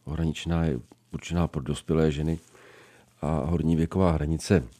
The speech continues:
není nijak stanovená. Co se týče, eh, těhotenství, tak těhotenství patří mezi takzvané kontraindikace. To znamená, tuto metodu nepoužíváme v těhotenství stejně jako tak ji nepoužíváme třeba při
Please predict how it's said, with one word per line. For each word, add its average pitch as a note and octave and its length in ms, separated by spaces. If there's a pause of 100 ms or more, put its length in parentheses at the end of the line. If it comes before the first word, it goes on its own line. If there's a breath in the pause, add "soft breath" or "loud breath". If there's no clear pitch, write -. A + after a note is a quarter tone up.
(160)
není D#2+ 400
nijak E2+ 300
stanovená. D#2+ 560 (440 loud breath)
Co - 140
se G2 60
týče, G#2 360 (380)
eh, D2 80
těhotenství, F2 640
tak E2+ 140
těhotenství D#2+ 460
patří D#2+ 600
mezi D#2+ 420 (380 soft breath)
takzvané D2+ 400
kontraindikace. C#2 1200
To - 80
znamená, D2+ 460 (440 soft breath)
tuto - 180
metodu D#2+ 420
nepoužíváme D2+ 760
v D#2+ 40
těhotenství D2 600
stejně D2 280
jako D2 220 (260)
tak - 240
ji D2 60
nepoužíváme C#2+ 640
třeba C#2 300
při - 280